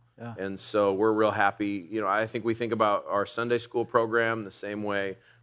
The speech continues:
Speaker 2: we think about our, our youth ministry programs. And so, uh, we don't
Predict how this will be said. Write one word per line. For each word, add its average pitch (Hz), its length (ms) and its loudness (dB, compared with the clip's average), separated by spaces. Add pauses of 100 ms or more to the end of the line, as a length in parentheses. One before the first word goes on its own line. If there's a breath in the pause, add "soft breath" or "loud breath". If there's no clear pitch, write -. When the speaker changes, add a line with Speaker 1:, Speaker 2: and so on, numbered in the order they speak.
Speaker 2:
we 98 80 -4
think 101 220 -6
about 95 240 2
our, 90 400 0
our 95 80 -2
youth 95 300 -8
ministry 90 440 -10
programs. 87 720 -8
And 87 120 -20
so, 87 340 -4 (480 soft breath)
uh, 87 100 -2
we 98 160 0
don't 107 240 2